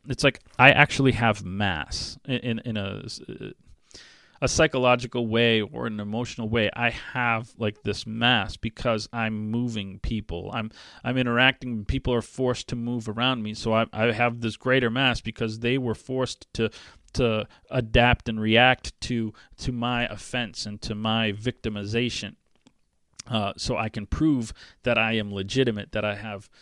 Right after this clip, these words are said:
I have worth, I have value because I have moved you. Uh, you know, oh, so, so here's a clip. I'm on, I'm, uh, on my social media. Here's a little clip of me being offended, right?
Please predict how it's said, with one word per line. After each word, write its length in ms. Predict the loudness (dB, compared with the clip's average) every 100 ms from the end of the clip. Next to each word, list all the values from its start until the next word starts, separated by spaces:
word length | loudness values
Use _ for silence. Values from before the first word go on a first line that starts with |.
| _ -10
I 80 | -8
have 260 | -6 -8
worth, 380 | -10 -6 -6 -8
I 80 | -10
have 160 | -10
value 680 | -14 -8 -4 -2 -2 -4 -8 -6
because 300 | -2 -2 -2
I 80 | -4
have 200 | -6 -8
moved 500 | -4 -2 -2 -6 -12
you. 200 | -14 -14 _ _ _ _ _ _ _ _ _
Uh, 300 | -4 -2 -2
you 140 | -4 -2
know, 180 | -2 -4
oh, 180 | -4 -4
so, 320 | -4 -6 -6 -6
so 180 | -8 -2
here's 380 | 0 0 0
a 160 | 0 0
clip. 300 | 0 0 2
I'm 180 | 0 -2
on, 240 | -4 -6 -8
I'm, 200 | -8 -6
uh, 180 | -8 -8
on 260 | -8 -8 -8
my 120 | -8
social 380 | -8 -6 -6 -6
media. 240 | -4 -4 -4
Here's 320 | -4 -6 -4
a 60 |
little 180 | -8 -8
clip 340 | -8 -6 -4 -6
of 160 | -10
me 220 | -10 -8
being 340 | -6 -4 -4 -6
offended, 600 | -8 -6 -6 -6 -10 -14 -20 _ _ -10
right? 240 | -6 -6